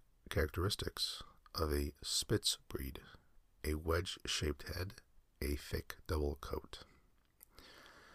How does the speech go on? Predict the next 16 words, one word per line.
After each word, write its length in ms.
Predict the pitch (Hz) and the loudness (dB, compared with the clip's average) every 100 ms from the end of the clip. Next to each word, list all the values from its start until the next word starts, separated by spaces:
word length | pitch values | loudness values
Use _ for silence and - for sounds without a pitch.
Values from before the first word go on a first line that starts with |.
| - - - - - | -20 -20 -20 -8 -2
Yeah, 100 | - | -2
it 60 | |
kinda 140 | - 87 | -2 -2
looks 180 | - | -2
like 140 | - 80 | -4 0
a, 240 | 80 71 | 0 0
uh, 240 | 67 67 73 - - - _ - - - - - - - - | 0 -2 -4 -10 -20 -20 _ -20 -20 -20 -20 -20 -20 -8 -2
like 160 | 87 | 0
a 40 | 92 | 0
husky, 480 | - 87 - 92 - - - - - - - - - - | 2 2 2 -2 -8 -14 -20 -20 -20 -20 -20 -20 -14 -6
kind 180 | 95 | -4
of, 120 | 90 - - - - - | -4 -8 -16 -20 -16 -10
but, 360 | - - - | -10 -8 -2
um, 300 | 80 78 78 - - - | -2 0 -4 -8 -16 -6
just 200 | 87 - | 0 0
smaller, 520 | - 80 78 78 | 4 4 4 2